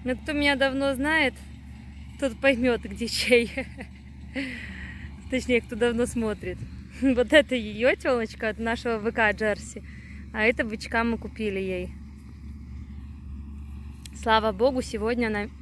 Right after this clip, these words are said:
получше реагирует, но всё равно вот выбрыкивает немного, но ещё оводни кусаются, может, ещё и поэтому.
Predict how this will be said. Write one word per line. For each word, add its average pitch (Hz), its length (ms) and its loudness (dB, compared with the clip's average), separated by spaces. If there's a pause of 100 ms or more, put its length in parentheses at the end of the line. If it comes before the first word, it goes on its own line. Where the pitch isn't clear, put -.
(520)
получше 240 500 4
реагирует, 233 680 2
но 226 100 -2
всё - 140 -8
равно 233 320 2
вот 202 200 -4
выбрыкивает 226 840 0
немного, 214 380 0
но 220 160 4
ещё 254 260 4
оводни 220 520 6
кусаются, 240 720 2 (480)
может, 226 280 -2
ещё 240 220 -2
и 233 60 2
поэтому. 208 720 0